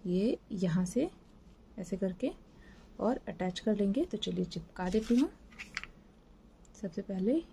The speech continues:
यहाँ पे हम ग्लू लगाएंगे और ये हिस्सा, ये इस तरह से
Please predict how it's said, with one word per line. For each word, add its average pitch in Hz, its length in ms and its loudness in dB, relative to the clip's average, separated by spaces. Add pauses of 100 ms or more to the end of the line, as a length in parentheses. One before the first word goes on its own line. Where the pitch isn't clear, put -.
यहाँ 175 280 0
पे - 120 -6
हम 202 200 2
ग्लू 196 180 2
लगाएंगे 202 540 2 (840)
और 175 320 -2 (180)
ये 214 140 4
हिस्सा, 214 400 2 (140)
ये 208 180 -4
इस - 140 -14
तरह 196 200 0
से 262 240 -2